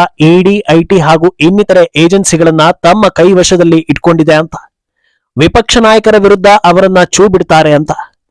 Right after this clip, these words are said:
ಸದ್ಯ ದೇಶದಲ್ಲಿ ಆಗ್ತಾ ಇರೋ ವಿದ್ಯಮಾನ ಈ ಹೇಳಿಕೆಗೆ ಪುಷ್ಟಿ ನೀಡೋದ್ರಿಂದ ಅದನ್ನೇ ಜನರ ತಲೆಯಲ್ಲಿ ತುಂಬ್ತಾ ಇದ್ರು.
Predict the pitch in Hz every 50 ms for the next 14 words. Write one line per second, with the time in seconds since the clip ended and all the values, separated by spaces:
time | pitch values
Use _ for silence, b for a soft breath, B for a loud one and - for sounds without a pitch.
0 | _ _ _ - - 156 147 165 170 185 214 208 214 202 190 196 202 202 - 202
1 | 208 208 202 196 180 175 - - - 202 196 190 196 185 170 156 151 156 190 185
2 | 190 175 175 175 175 185 - _ 175 175 156 135 165 185 202 190 - 185 175 175
3 | 170 - - 165 175 - - - 208 190 180 165 165 160 143 156 160 180 180 165
4 | 165 175 B B B B B - 156 180 180 226 233 233 214 202 156 165 170 196
5 | 202 208 202 - 185 175 180 180 180 175 165 - - 151 165 156 175 165 165 160
6 | 160 - - _ _